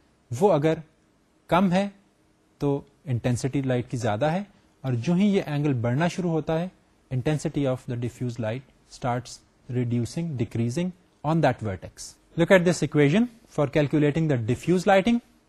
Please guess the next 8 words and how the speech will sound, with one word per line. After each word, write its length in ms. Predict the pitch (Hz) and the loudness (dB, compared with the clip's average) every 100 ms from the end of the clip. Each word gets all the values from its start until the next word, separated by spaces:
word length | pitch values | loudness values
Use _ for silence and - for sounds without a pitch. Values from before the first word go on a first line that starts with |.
| _ 131 | _ -4
We 100 | 117 | 2
say 120 | 156 160 - _ - _ _ _ _ 143 | 4 2 0 _ -20 _ _ _ _ 4
I 220 | 156 170 | 4 6
D 60 | 208 208 165 | 4 4 2
is 80 | 139 | 0
equal 220 | 143 170 190 | 2 2 2
to 60 | 254 - _ _ _ _ _ _ _ - | 0 -2 _ _ _ _ _ _ _ -2
N 280 | 175 208 | 2 2